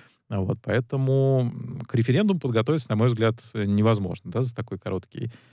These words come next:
э, период. Ну и, собственно, по-моему, никто сейчас не говорит о том, что ка-, какая-то кампания будет идти. То есть, скорее всего, это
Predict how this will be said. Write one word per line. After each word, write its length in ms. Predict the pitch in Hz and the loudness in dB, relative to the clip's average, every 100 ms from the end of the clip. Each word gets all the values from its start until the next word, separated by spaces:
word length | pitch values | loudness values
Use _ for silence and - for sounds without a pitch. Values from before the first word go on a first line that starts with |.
| _ _ | _ _
э, 600 | 117 98 95 98 92 92 90 | -4 -2 -2 0 0 0 -2
период. 340 | 110 95 147 - - | -2 -2 -2 -12 -12
Ну 160 | - 113 | 0 2
и, 40 | |
собственно, 320 | 117 110 - | 2 0 -2
по-моему, 340 | 117 113 117 107 | 0 2 2 2
никто 220 | 107 123 | 0 -2
сейчас 220 | 110 - | -4 -2
не 60 | 113 | 2
говорит 280 | 117 95 - | 2 2 -4
о 40 | |
том, 60 | - | -14
что 100 | - | -12
ка-, 120 | - | -12
какая-то 340 | 95 - 101 - | -12 -4 -4 -2
кампания 400 | 101 98 92 92 | -4 -2 -4 -4
будет 260 | 90 - - | -4 -6 -6
идти. 260 | - - 117 - _ _ - | -8 -8 -10 -12 _ _ -10
То 60 | |
есть, 80 | 117 | -8
скорее 320 | - 104 120 120 | -8 -6 -2 -2
всего, 520 | 117 - 135 120 117 | -4 -6 -2 2 2
это 320 | 110 107 98 | 0 -4 -8